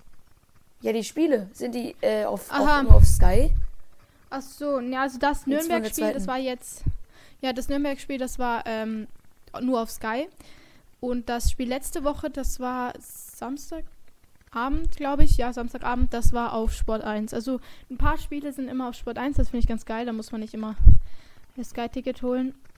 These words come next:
Speaker 2: Aber
Speaker 1: Ja,
Speaker 2: jetzt für
Speaker 1: das
Speaker 2: das
Speaker 1: ist auch
Speaker 2: Spiel.
Speaker 1: absolut teuer.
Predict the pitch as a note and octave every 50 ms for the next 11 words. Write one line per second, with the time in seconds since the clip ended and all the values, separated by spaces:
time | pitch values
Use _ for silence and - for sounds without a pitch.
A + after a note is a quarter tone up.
0 | - - - _ _ _ - - A3 G#3+ G#3+ A3 G#3+ G#3+ G#3 G3 F#3 A#3 A3 G#3+
1 | - - A3 A3 G#3 F#3+ G3+ G3+ A#3 A3+ A3 A3 G3+ - - - - - - -
2 | - - G3 G3 F#3+ - - -